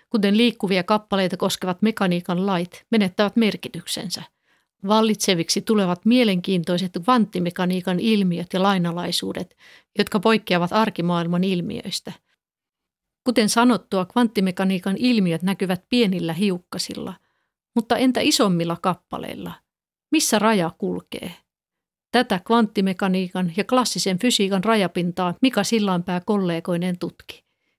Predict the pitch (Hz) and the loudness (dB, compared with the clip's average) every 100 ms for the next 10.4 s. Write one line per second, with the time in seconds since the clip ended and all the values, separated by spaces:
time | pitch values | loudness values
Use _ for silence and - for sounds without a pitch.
0 | _ - 233 208 196 202 233 220 185 196 | _ -2 0 2 2 2 2 2 0 -4
1 | 185 214 214 196 185 175 170 180 233 208 | -2 -2 0 0 0 -2 -2 2 2 2
2 | 180 196 - 240 214 202 190 - 185 185 | 0 -2 0 0 2 0 -2 -2 -2 -2
3 | 175 185 175 247 226 180 175 175 185 196 | -2 -2 0 2 2 0 -2 -4 -2 -2
4 | 185 196 208 214 185 175 185 190 - 294 | 0 -2 -2 0 0 -2 -2 -4 -2 0
5 | 240 180 180 175 - 196 - 185 185 180 | 0 0 0 -2 -4 -4 -6 -8 -6 -6
6 | 180 - - - 233 226 220 190 190 240 | -8 -10 -20 -4 -2 0 2 0 2 2
7 | 240 185 175 - 254 208 170 170 165 185 | 2 2 0 2 2 4 2 0 -2 -2
8 | 185 175 220 214 170 165 165 - - 175 | 0 0 0 0 -2 -2 -4 -8 -8 -8
9 | - 196 208 226 233 - 180 - 175 185 | -4 0 2 2 2 -2 -8 -6 -6 -8
10 | _ - - 175 | _ -8 -8 -10